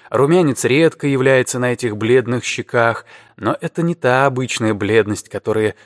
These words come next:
ежеминутно готова вспыхнуть пламенем жгучей страсти. Это скорее холодная белизна снега. Прямые светлые волосы Эвелины чуть-чуть оттенялись на мраморных висках и спадали тяжелою косой,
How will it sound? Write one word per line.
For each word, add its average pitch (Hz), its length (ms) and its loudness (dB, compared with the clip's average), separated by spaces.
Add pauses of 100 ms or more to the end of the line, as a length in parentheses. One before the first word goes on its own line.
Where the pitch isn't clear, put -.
ежеминутно 113 840 -2
готова 110 340 0
вспыхнуть - 680 -6
пламенем 104 460 -2
жгучей 107 380 -6
страсти. - 640 -8 (460)
Это - 140 -16
скорее 95 440 -2 (240)
холодная 95 680 -4
белизна 95 460 -4
снега. 117 580 -8 (800)
Прямые 101 360 -4
светлые 92 480 -4
волосы 135 500 2
Эвелины 131 440 -2 (240)
чуть-чуть 165 360 -6
оттенялись 135 760 -2
на 117 160 -4
мраморных 120 500 -4
висках 113 600 -6 (160)
и 117 60 -16
спадали 101 460 -2
тяжелою 95 560 -2
косой, 123 540 -2